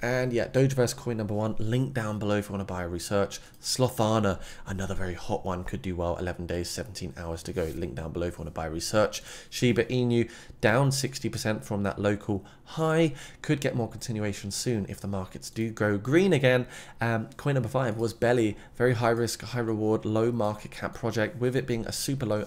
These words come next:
M C project, it does give it a ten to one hundred X potential, but the chances of it happening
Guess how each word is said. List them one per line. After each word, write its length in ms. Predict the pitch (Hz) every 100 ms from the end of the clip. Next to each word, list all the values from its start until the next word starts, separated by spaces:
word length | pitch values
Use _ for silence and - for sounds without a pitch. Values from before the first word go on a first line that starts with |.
| -
M 160 | 117 101
C 180 | - 110
project, 460 | - 156 127 -
it 100 | -
does 240 | 98 139 135
give 240 | - 131
it 200 | 113 - - - -
a 80 | -
ten 280 | - - 120
to 60 | 113
one 120 | 104
hundred 320 | 113 107 101
X 160 | 98 -
potential, 520 | - - 131 135 113
but 160 | 107 -
the 60 |
chances 400 | - 127 139 135
of 80 | 135
it 140 | - -
happening 380 | 156 139 123